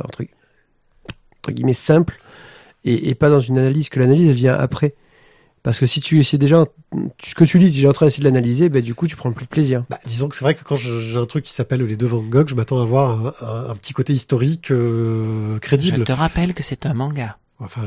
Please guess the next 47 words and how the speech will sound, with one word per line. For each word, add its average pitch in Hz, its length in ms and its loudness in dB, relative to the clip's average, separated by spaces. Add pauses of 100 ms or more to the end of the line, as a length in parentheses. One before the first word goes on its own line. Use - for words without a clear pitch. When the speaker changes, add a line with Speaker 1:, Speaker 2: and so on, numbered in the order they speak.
Speaker 2:
ça 110 160 -10
n'empêche 113 240 -6
pas, 165 220 2
ils 123 80 -2
ont 120 40 -8
fait - 120 -10
un 110 80 -6
manga 113 240 -6
sur 110 180 -8
Marx 151 320 -6
et 113 60 -6
c'était - 240 -12
très - 180 -6
crédible, 135 400 -6
euh, 117 100 -4
historiquement, 131 680 -4
euh... 110 200 -6 (1200)
Non, 143 60 0
mais 120 180 -2
Speaker 1:
Enfin, 117 100 0
Marx 123 220 0
avec 117 140 -2
ses 120 100 -10
yeux 120 100 -2
bridés, 117 340 0
des 123 100 -2
grands 110 180 -8
yeux, 127 100 -10
ça - 120 -18
marche 113 120 -16
pas. 123 120 -16 (400)
Speaker 2:
<laughs> - 280 -20
Non, 147 60 4
mais 135 120 0 (680)
je - 100 -10
rappelle, 139 160 0
c'est 147 80 -2
un 131 60 0
manga. 131 320 -2
Je - 80 -8
trouve 170 160 -10
que 156 80 -6
là, 165 80 2
tu - 140 -8
es 131 40 -2
très, 165 380 4
euh, 127 380 0